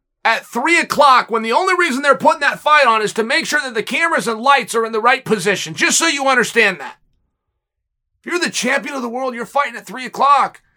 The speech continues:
You've got a main event that's making that walk at ten o'clock Eastern. You are not even close to in the same spot of the sport.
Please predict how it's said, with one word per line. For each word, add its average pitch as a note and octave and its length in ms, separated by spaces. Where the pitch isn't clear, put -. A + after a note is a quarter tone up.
You've A#3 180
got C#4+ 120
a C4 40
main C4 220
event B3 260
that's A#3+ 160
making B3 280
that A3 180
walk A#3+ 240
at F3+ 80
ten A#3 160
o'clock G#3 360
Eastern. G#3 500
You C4 180
are C#4+ 100
not C4+ 240
even G#3 260
close B3 600
to B3 160
in A#3+ 80
the A3 60
same B3+ 260
spot A3+ 300
of G3 80
the G3+ 80
sport. C#4+ 500